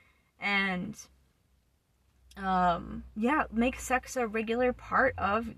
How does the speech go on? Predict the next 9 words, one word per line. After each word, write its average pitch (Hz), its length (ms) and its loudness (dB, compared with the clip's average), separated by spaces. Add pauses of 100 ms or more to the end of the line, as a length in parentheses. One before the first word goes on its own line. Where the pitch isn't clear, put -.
(140)
the 196 100 -6
joy 214 360 2
of 226 80 2
your 233 160 2
life. 240 560 -2 (520)
Um, 202 560 -2
because, 208 920 -6 (320)
you 220 100 -10
know, 202 140 -4